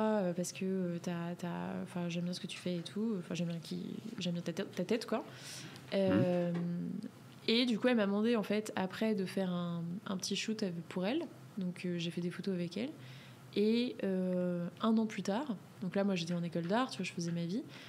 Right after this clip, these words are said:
Speaker 1: Elle m'a recontactée en me disant, euh, ok, aujourd'hui, je bosse pour cette marque qui s'appelle L'Effet de Bengale, qui aujourd'hui, euh, a disparu.
Speaker 2: Ok.
Speaker 1: Et elle m'a dit, euh, viens, euh, on fait ce casting, on a besoin d'une mannequin pour faire le lookbook et tu corresponds parfaitement.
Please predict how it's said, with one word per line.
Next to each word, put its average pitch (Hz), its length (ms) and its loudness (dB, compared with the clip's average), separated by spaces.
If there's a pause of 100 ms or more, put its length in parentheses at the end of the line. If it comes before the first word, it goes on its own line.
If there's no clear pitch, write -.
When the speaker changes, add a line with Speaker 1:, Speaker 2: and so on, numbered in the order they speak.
(300)
Speaker 1:
Elle 185 140 2
m'a 180 120 4
recontactée 208 600 2 (120)
en 190 80 0
me 190 40 4
disant, 220 440 4
euh, 175 280 0
ok, 196 220 0 (100)
aujourd'hui, 196 360 4
je 208 100 4
bosse 190 420 2
pour 185 140 -2
cette 208 180 -2
marque 202 360 0
qui - 100 -8
s'appelle 180 260 0
L'Effet 175 220 0
de 180 60 -2
Bengale, 175 380 2 (360)
qui 185 140 2
aujourd'hui, 175 420 2
euh, 165 40 0 (260)
a - 20 2
disparu. 170 460 -2 (320)
Speaker 2:
Ok. 107 160 0 (180)
Speaker 1:
Et 190 80 2
elle 185 100 2
m'a 175 120 2
dit, 240 280 2
euh, 175 320 4
viens, 240 420 4
euh, 175 320 2 (160)
on 190 120 0
fait 190 220 -2
ce - 80 -6
casting, 240 560 2
on 190 80 4
a 180 80 2
besoin 190 300 2
d'une 185 180 2
mannequin 185 400 2
pour 185 160 -2
faire 185 120 2
le 180 120 2
lookbook 185 460 2
et 208 60 4
tu 190 140 -4
corresponds 180 380 0
parfaitement. 202 480 -2